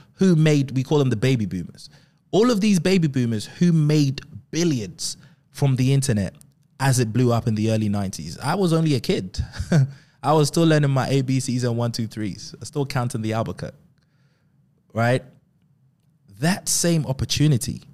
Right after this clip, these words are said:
that we saw in the nineties is here now with the growth and expansion of Web three, blockchain, N F Ts, and crypto.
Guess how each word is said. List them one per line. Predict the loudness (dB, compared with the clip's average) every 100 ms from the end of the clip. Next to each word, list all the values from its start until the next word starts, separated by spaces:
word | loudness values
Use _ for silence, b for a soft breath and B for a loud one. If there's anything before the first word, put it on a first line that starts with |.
| _ _ _ _ _ _ _ _ _ _ _ _ _ _ -2
that | 0 0
we | -2 -2
saw | 0 2 2
in | 0 -2
the | 0
nineties | 0 -2 -4 -6 -4
is | -2 -2
here | 0 2 2
now | 2 2 2
with | 0
the | -4
growth | -2 0 2 0
and | -4
expansion | -6 -4 -4 -4 -6
of | -6
Web | -4 -4
three, | -6 -6 -4 -4
blockchain, | -4 -4 -4 -2 -2 -2
N | -4 -4
F | -4
Ts, | -6 -6
and | -4 -4
crypto. | -4 -4 -8